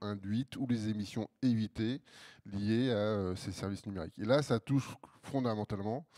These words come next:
à nos offres et à nos activités de service. Qu'est-ce qu'on a fait pour, euh, ancrer ça au niveau du business ? Bah, déjà, on a acquis une entreprise qui s'appelle Best Info, euh, qui fait du matériel reconditionné et du support longue durée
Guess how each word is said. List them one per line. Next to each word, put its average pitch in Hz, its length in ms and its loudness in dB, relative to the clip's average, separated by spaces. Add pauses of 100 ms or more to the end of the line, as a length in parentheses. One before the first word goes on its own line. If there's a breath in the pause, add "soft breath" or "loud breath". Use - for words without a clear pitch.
(420 loud breath)
à 101 120 -2
nos 98 200 0
offres 120 300 2
et 101 40 -2
à 98 40 -2
nos 95 180 -2
activités - 380 -8
de - 60 -12
service. 101 520 -6 (520 soft breath)
Qu'est-ce 143 180 4
qu'on 139 160 4
a 127 100 6
fait 131 340 4
pour, 113 440 0
euh, 90 80 2 (120)
ancrer 135 340 2
ça 120 340 4
au 101 80 0
niveau 95 260 -4
du 90 100 -12
business ? 120 520 -8 (300)
Bah, 101 180 -2
déjà, 113 480 2 (500 loud breath)
on 101 140 -2
a 101 60 2
acquis 107 240 0
une 131 60 2
entreprise 107 520 -2
qui - 80 -16
s'appelle 92 260 -4
Best 104 260 -2
Info, 107 560 -4
euh, 92 360 -4
qui - 140 -14
fait 98 100 -4
du 90 100 -6
matériel 101 340 0
reconditionné 104 880 -2
et 101 60 -4
du 92 140 -12
support 92 400 -6
longue 120 240 0
durée 98 280 -2